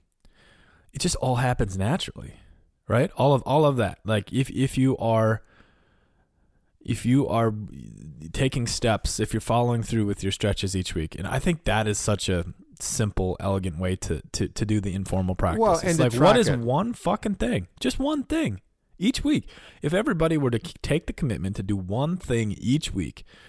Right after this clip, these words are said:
Speaker 1: to, um, I, I, yeah, I don't wanna, I wanna, I don't wanna fly past the,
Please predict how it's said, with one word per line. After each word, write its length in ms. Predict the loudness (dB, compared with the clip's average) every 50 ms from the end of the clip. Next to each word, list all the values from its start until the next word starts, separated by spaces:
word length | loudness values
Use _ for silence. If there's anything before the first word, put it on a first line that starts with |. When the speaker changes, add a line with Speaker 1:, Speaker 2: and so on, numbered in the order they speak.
| -20 _ -14 -6
Speaker 1:
to, 340 | -2 0 2 2 2 2 0 -4 -10 -20 _ _ _ _ _ -10 -6
um, 420 | -4 -2 -2 -2 -2 -4 -6 -10 -12 _ _ -8 -2
I, 220 | 0 0 2 2 2
I, 120 | 2 0
yeah, 220 | 2 4 4 4 4
I 40 | 4
don't 160 | 4 4 4
wanna, 180 | 4 2 2 2
I 120 | 2 2
wanna, 240 | 4 4 4 2 0
I 80 | 0 2
don't 160 | 2 2 2
wanna 180 | 2 2 2 0
fly 280 | 0 0 2 2 2 2
past 480 | 2 0 0 0 -2 -2 -2 -4 -4 -2
the, 280 | -2 0 0 -2 -4